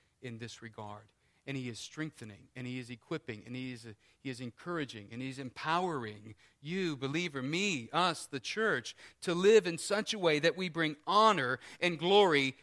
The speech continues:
to his name. And so Jesus is teaching us to praise God as we seek to honor and glorify him through holy, unashamed, righteous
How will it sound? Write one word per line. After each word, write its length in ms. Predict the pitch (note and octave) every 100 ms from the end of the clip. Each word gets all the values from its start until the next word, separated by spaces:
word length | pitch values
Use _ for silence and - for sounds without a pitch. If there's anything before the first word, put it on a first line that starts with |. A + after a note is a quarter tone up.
| _
to 240 | - A3
his 320 | G#3+ G3+ D#3+ D#3
name. 580 | D#3+ C3+ A2 F#2+ - _ _ _ _ _ _ _
And 100 | C3
so 140 | - C3
Jesus 480 | D3 F3+ F3 E3+
is 120 | D3 -
teaching 440 | F3+ E3+ C#3+ A#2+
us 180 | A2+ -
to 100 | C3
praise 440 | - D3+ D#3+ D3+
God 400 | C#3+ B2+ G#2+ G#2+ - - -
as 180 | C3+
we 80 | C#3
seek 380 | B2+ - E3+ -
to 100 | -
honor 360 | D3 D3 D3+ D3
and 200 | C3+ B2+
glorify 580 | C#3 D3 C#3+ C3+ B2+ B2+
him 500 | - D#3 A2+ A2 - - _
through 240 | - C#3+
holy, 600 | B2 - E3+ C#3 G#2+ G#2+ - _ _
unashamed, 760 | D3+ E3+ E3+ - A2+ G#2 G#2 G#2+ _ _ A#2
righteous 720 | C3 C#3 - C#3+ - -